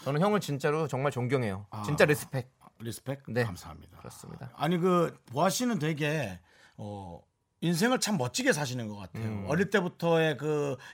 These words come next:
Speaker 2: 연예인 생활은 틀림없이 엄청난 스트레스셨을 것 같은데요.
Speaker 1: 네.
Speaker 2: 지금은 이제 누구 가르치는 것 같은 것도 하시는 것 같고
Speaker 1: 네.
Speaker 2: 그렇게 자연스럽게 연예인 생활과 그런 걸 잘 겸해서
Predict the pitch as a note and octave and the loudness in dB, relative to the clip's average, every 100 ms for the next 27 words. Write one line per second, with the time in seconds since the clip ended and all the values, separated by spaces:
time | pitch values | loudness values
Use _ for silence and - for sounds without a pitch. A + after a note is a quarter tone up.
0 | C3+ D#3 F#3 E3 D#3+ D3+ D3 F#3 A3+ F#3 | -2 2 2 2 0 0 0 -2 -2 -2
1 | F3 D3+ C#3 B3 C4 A3 - F3+ C3+ D3 | -2 -2 0 0 0 -2 -4 -4 -4 -4
2 | C#3 B2+ - - - D3+ F3+ C#3+ A2 - | -6 -6 -14 -18 -8 -4 -4 -2 -4 -2
3 | A2+ G#2 C#3 G#2+ G2+ C3+ F3+ - D3 D#3+ | -4 -4 -4 -4 -4 -6 -8 -6 -2 0
4 | C3 A#2+ B2 C3 B2 - A#2 C#3 - D#3+ | 0 -4 -4 -6 -8 -8 -6 -6 -4 -2
5 | C#3+ A#2+ G#2 - B2 A#2 A2 A#2 B2+ A#2+ | -2 -6 -8 -8 -8 -6 -8 -8 -6 -6
6 | G#2 F2+ _ - D3 F#3+ G2 G#2 E3 D#3+ | -8 -12 _ -8 -4 -4 -4 -6 -10 -12
7 | - C3 C3+ B2 C#3 F3 F#3 D#3 C#3 C#3 | -8 -8 -6 -2 2 2 2 -2 -4 -4
8 | B2 C#3+ E3+ E3 C3 C3+ B2+ A2+ A2 A2 | -2 0 0 0 -2 -2 -2 -4 -8 -8
9 | A2+ F#2+ F#2 - _ C3 C#3 B2+ A2 F#2+ | -8 -10 -14 -20 _ -6 -4 -4 -6 -4
10 | D3 A#2+ C3 D3 A#2+ A2+ B2+ C3 G#2 | -2 -2 -4 -4 -4 -6 -4 -6 -8